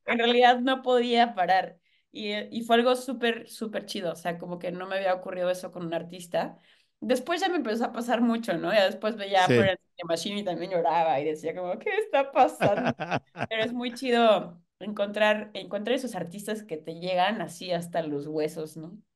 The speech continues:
Speaker 2: Exacto, sí, por eso la pregunta también nos gusta mucho
Speaker 1: Sí.
Speaker 2: por lo mismo. En tres palabras, tres palabras, sin frase, tres palabras con las que pudieras,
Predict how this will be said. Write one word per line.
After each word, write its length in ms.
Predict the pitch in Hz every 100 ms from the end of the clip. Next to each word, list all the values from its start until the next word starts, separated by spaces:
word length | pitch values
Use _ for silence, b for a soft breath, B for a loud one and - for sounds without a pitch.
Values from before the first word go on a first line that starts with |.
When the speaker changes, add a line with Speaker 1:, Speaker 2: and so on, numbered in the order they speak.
| _ _ -
Speaker 2:
Exacto, 540 | 104 - 113 107 110
sí, 180 | 101 117
por 120 | 117
eso 100 | 113
la 120 | 120
pregunta 360 | 107 101 107 110
también 400 | 104 101 113 104 b b -
nos 140 | 104
gusta 220 | 104 98
mucho 220 | 110 110 110
Speaker 1:
Sí. 20 |
Speaker 2:
por 140 | 110
lo 80 | 104
mismo. 300 | 107 123 120 B B
En 160 | 185 -
tres 320 | 226 240 -
palabras, 540 | - 196 147 117 98
tres 240 | - 214 -
palabras, 680 | 220 170 117 98 - - _
sin 200 | - 139
frase, 460 | 117 160 127 - 90 _ _ _ _ -
tres 220 | 233 226
palabras 720 | - 233 170 143 165 247 -
con 140 | -
las 140 | 135 -
que 100 | -
pudieras, 580 | 165 175 208 208 -